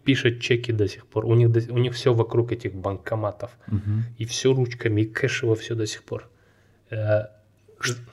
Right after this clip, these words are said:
Speaker 2: почему там это не развивается? А вот
Speaker 1: А я
Speaker 2: мы
Speaker 1: тебе
Speaker 2: как раз,
Speaker 1: объясню.
Speaker 2: можно сказать, мы перешагнули, в Узбекистане никогда не было чековых книжек.
Speaker 1: Вот, а зачем они нужны?
Speaker 2: Ну, то есть мы те-, перешагнули, получается,
Speaker 1: Да,
Speaker 2: вот
Speaker 1: да,
Speaker 2: это
Speaker 1: да,
Speaker 2: как раз
Speaker 1: да,
Speaker 2: вперед.
Speaker 1: да. Знаешь, что хорошо?
Speaker 2: Мгм.
Speaker 1: У нас вот есть слово такое, наследие, legacy.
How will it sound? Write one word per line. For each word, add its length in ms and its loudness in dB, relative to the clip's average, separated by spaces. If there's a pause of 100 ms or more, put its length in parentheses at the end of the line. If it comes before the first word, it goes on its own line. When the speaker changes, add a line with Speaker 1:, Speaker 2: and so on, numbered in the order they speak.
(140)
Speaker 2:
почему 380 4
там 380 2
это 300 -6 (240)
не 140 4
развивается? 600 -2
А 40 -4
вот 120 -4 (280)
Speaker 1:
А 160 6
я 100 8
Speaker 2:
мы 80 10
Speaker 1:
тебе 80 8
Speaker 2:
как 100 0
раз, 100 6
Speaker 1:
объясню. 160 2
Speaker 2:
можно 160 4
сказать, 200 0
мы 160 6
перешагнули, 480 0
в 40 -2
Узбекистане 400 -6
никогда 220 -2
не 100 0
было 160 -8
чековых 400 -16
книжек. 260 -18 (260)
Speaker 1:
Вот, 380 4
а 60 8
зачем 320 2
они 120 4
нужны? 420 2
Speaker 2:
Ну, 80 -2
то 100 2
есть 140 -2
мы 180 6
те-, 100 -2
перешагнули, 640 2
получается, 400 2
Speaker 1:
Да, 100 12
Speaker 2:
вот 60 4
Speaker 1:
да, 60 8
Speaker 2:
это 80 6
Speaker 1:
да, 60 2
Speaker 2:
как 140 -6
раз 160 2
Speaker 1:
да, 160 8
Speaker 2:
вперед. 260 -2
Speaker 1:
да. 200 4 (160)
Знаешь, 240 6
что 120 2
хорошо? 480 0
Speaker 2:
Мгм. 160 0
Speaker 1:
У 40 10
нас 300 4
вот 200 -2
есть 140 4
слово 320 4
такое, 320 -2
наследие, 560 2
legacy. 500 4